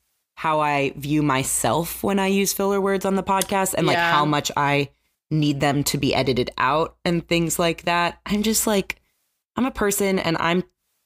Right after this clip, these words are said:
Speaker 1: recording myself talking. And so, like, yeah, there's gonna be filler. I don't know.
Speaker 2: What I remember Adam Grant speaking about in regards to filler words as well, which I think I agree with, is that there's a cultural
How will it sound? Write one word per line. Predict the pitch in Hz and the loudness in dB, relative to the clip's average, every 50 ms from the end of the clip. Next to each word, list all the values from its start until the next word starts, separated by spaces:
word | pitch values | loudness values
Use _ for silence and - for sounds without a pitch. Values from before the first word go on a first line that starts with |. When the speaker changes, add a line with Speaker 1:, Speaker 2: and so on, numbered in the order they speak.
| _ _ _ _ _ _ _ - | _ _ _ _ _ _ _ -2
Speaker 1:
recording | 175 165 - - 185 180 180 185 175 180 | -2 -2 -2 0 0 0 2 2 2 0
myself | 180 170 - 175 160 - - | 0 0 0 0 -2 -2 -2
talking. | - 135 131 135 - - 131 123 120 120 113 - | 0 0 0 0 0 0 0 2 2 0 0 0
And | 139 139 135 | 0 0 0
so, | - - 147 147 | 0 0 2 2
like, | 147 143 139 135 - | 2 2 0 0 0
yeah, | 135 135 123 113 110 | 0 0 0 0 0
there's | - 117 123 123 - | 0 0 -2 -2 -2
gonna | - 123 123 | 0 0 0
be | 120 131 | 0 0
filler. | 120 - - - - 50 50 - - - | 0 0 0 0 0 0 0 -2 -2 -2
I | - - | -2 0
don't | - - 50 | 0 0 0
know. | 50 - - - _ _ _ _ _ _ _ | -2 -2 -4 -6 _ _ _ _ _ _ _
Speaker 2:
What | - 214 247 | -4 -2 0
I | 240 254 | 0 0
remember | 277 277 269 254 233 233 | 0 0 0 0 0 0
Adam | 175 165 175 170 190 | 0 0 0 -2 -2
Grant | 185 - 185 185 175 175 170 165 - _ _ _ _ _ _ _ _ _ _ - | -2 -2 0 0 2 2 0 -2 -4 _ _ _ _ _ _ _ _ _ _ -4
speaking | - - - - - - 214 - - 208 196 185 | -2 0 0 0 0 -2 -4 -2 0 0 -2 0
about | 170 170 160 156 156 156 - | 0 0 0 0 0 -2 -2
in | - 175 175 | -2 -4 -2
regards | 165 170 175 170 165 170 - - | -2 0 0 0 0 -2 -2 -4
to | - 175 | -4 -4
filler | 175 - 175 165 160 | -2 -2 0 0 0
words | 165 160 156 - | 0 0 -2 -2
as | 165 - - | -4 -4 -2
well, | - 151 151 151 160 151 - - _ - | 0 0 0 0 0 -2 -4 -8 _ -6
which | 220 240 226 - | -4 -4 -2 -2
I | 214 185 180 | -2 -2 -2
think | - 214 202 196 | -2 -2 -2 0
I | 185 | 0
agree | 175 170 - 175 | 0 0 -2 -2
with, | 175 165 165 185 - - | 0 0 0 -2 -2 -2
is | 196 185 | 0 0
that | 208 175 - - - _ _ - - - - - - | 2 0 0 -4 -10 _ _ -14 -12 -12 -14 -8 -4
there's | - 226 240 | -2 0 0
a | 233 220 | 0 -2
cultural | 226 - - 208 208 - - 220 202 190 - - - | -2 -2 -2 -2 -2 -2 -2 0 0 0 -2 -4 -8